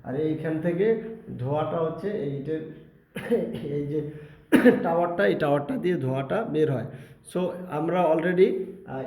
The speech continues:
একটা কিন্তু একটা উপকরণ, আহ, মানে একটা উৎস এঁকে ফেলেছি। এখন হচ্ছে আমরা পরবর্তী উৎসতে যাব। যেমন পরবর্তীতে কি? দেখো, এই যে ধরো এপাশ থেকে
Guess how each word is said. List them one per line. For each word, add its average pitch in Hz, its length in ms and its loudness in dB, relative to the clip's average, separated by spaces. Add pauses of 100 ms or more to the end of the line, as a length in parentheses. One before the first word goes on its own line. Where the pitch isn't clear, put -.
(120)
একটা 180 400 -6
কিন্তু 196 460 -8
একটা 180 640 -6
উপকরণ, 185 600 -4
আহ, 151 260 0
মানে 143 200 -2
একটা 151 360 -4
উৎস 175 380 -2 (440)
এঁকে 180 240 2
ফেলেছি। 143 520 0 (280)
এখন 175 280 0
হচ্ছে 208 360 -2
আমরা 185 440 -2 (220)
পরবর্তী 190 460 2
উৎসতে 165 400 -4
যাব। 135 280 -6
যেমন 165 280 -2
পরবর্তীতে 190 540 -6
কি? 202 520 -8 (180)
দেখো, 208 520 -6 (160)
এই 165 380 4
যে 151 160 -4
ধরো 143 300 -4
এপাশ 160 240 -6 (140)
থেকে 170 360 -8